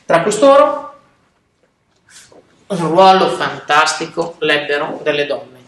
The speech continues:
Eh, vi racconterò una storia. Lei si chiama Rosa Robota,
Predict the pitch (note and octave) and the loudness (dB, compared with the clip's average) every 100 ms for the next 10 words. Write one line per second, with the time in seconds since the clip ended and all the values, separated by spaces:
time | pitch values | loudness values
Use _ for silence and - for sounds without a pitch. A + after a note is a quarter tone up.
0 | - - - F3+ D#3+ D#3+ D#3+ G3 G3 G3 | -20 -20 -4 2 4 4 2 0 0 0
1 | F#3 F#3 F3+ F3+ D3 - D3+ - C3+ C3+ | 2 4 4 2 -2 -2 0 0 -2 -6
2 | F3 - - D3+ C#3+ - D#3 E3+ - - | -6 -6 -6 -4 -6 -8 -2 0 0 -4
3 | - - C#3+ D#3 C#3 - C3+ | -12 -12 -6 -2 -2 -4 -12